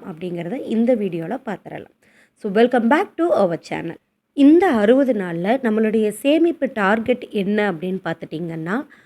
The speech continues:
கோல்டா நீங்க சேமிக்கணும்னு நினைக்கிறீங்கன்னா, ஒரு கிராம் அளவுக்கு நம்ம எடுத்துக்கலாம். So, இது நான் சொல்லக்கூடியது எல்லாமே ஒரு minimum of வேல்யூல இருந்து தான் நான் சொல்றேன். So, மிடில் கிளாஸ்க்கு சூட் ஆகுற மாதிரி சொல்றேன்.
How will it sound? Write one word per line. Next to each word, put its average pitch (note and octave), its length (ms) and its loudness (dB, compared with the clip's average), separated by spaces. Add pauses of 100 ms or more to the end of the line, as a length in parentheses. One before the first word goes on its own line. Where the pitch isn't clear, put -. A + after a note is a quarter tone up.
(420)
கோல்டா D4 540 6
நீங்க A3+ 340 0
சேமிக்கணும்னு A3 760 0
நினைக்கிறீங்கன்னா, F3+ 720 -6 (180)
ஒரு C#4 440 4
கிராம் G#3+ 360 0
அளவுக்கு F#3 420 -4
நம்ம G#3+ 220 -2
எடுத்துக்கலாம். E3+ 600 -6 (440)
So, F4+ 180 0
இது D4 340 2
நான் C4 260 2
சொல்லக்கூடியது A#3+ 580 0
எல்லாமே F#3+ 520 0
ஒரு A3+ 400 0
minimum C#4 580 4
of A#3+ 200 0
வேல்யூல G3 500 0
இருந்து E3+ 240 -6
தான் A#3 160 0
நான் B3 140 0
சொல்றேன். F#3 460 -4 (360)
So, C#4 200 4
மிடில் C4 460 6
கிளாஸ்க்கு B3 340 0
சூட் G#3+ 340 -2
ஆகுற F3+ 280 -6
மாதிரி A3 320 0
சொல்றேன். F3 380 -6